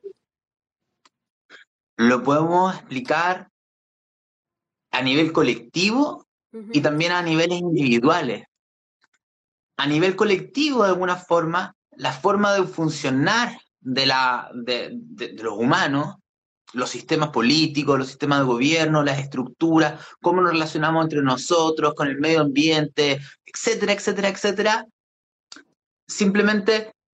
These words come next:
Speaker 1: llegó un periodo de cambio. Podemos mirarlo de diferentes lados, podemos decir, "Oh, es que lo hemos hecho tan mal". Ok,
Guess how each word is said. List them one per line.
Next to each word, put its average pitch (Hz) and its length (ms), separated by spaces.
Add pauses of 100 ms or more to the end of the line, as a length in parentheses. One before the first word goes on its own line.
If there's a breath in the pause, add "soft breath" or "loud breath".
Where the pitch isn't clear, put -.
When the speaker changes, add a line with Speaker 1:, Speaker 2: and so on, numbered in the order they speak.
(260)
Speaker 1:
llegó 143 280
un 196 160
periodo 208 640 (200)
de 156 200
cambio. 151 520 (680 soft breath)
Podemos 196 300
mirarlo 220 400
de 214 80
diferentes 190 460
lados, 156 220
podemos 156 260
decir, 151 220
"Oh, 156 120
es 156 100
que 147 80
lo 139 100
hemos 143 220
hecho 139 200
tan 113 200
mal". 139 380 (680 soft breath)
Ok, 135 160